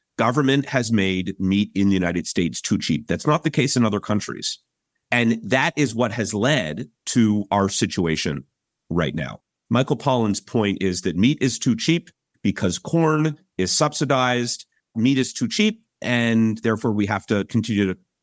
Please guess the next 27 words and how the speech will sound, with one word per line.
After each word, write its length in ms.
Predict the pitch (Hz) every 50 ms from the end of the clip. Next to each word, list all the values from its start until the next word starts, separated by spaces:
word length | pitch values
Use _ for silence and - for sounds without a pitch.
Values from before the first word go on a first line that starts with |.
| _ _ _ _ -
take 180 | 117 101 -
steps 380 | - - 120 107 107 - - -
to 280 | - - 107 98 95 95
make 320 | 98 104 110 110 113 - - _ _ _ _ _ _ - -
meat 220 | 107 113 113 110
even 200 | 110 107 92 98
cheaper. 480 | 90 - 196 190 190 208 180 190 180 - _ _ _ _ _ -
So 100 | - 120
we 300 | 104 113 107 120 131 131
end 160 | 131 127 123 117
up 160 | 110 113 - -
in 140 | 113 104
this 160 | 101 101 98 -
situation 680 | 104 90 - 101 92 87 87 - - 95 87 87 80
where 320 | 92 92 90 90 87 82 - -
we 180 | 104 95 87
have 240 | 87 - 101 101 -
to 80 | - 92
basically 420 | 85 85 85 - 87 80 90 82
mistreat 340 | 82 82 78 - - 92 80
our 140 | 80 78 78
animals 440 | 78 76 76 73 73 76 80 - -
in 140 | - 85
order 200 | 87 82 76 76
to 140 | 76 - -
deliver 340 | 76 - 87 87 87 - 78
meat 260 | 76 78 78 76 -